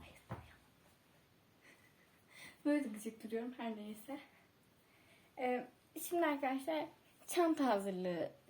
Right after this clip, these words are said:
Pikniğe bir buçuk, iki gibi gideceğiz. Bir otuz beş. Ya da tam iki gibi çıkacağız işte yola. Öyle.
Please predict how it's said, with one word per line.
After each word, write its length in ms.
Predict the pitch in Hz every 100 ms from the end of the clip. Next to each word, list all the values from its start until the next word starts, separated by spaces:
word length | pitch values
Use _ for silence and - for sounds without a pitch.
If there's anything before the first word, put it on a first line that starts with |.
| -
Pikniğe 460 | - 285 294 311 285
bir 180 | 277
buçuk, 240 | 254 - -
iki 240 | 247 262
gibi 180 | 233 208
gideceğiz. 340 | - - 254
Bir 80 | 254
otuz 360 | 226 - 208 190
beş. 180 | 311 381 - - - _
Ya 180 | 262 254
da 160 | 330
tam 300 | 330 349 349 - 277
iki 220 | - 294
gibi 360 | 277 302 381 392 -
çıkacağız 420 | 302 277 294 254
işte 220 | 240 -
yola. 300 | 214 226 320 403 - - _ _ - - _ - _ _ _ _ - -
Öyle. 300 | 247 226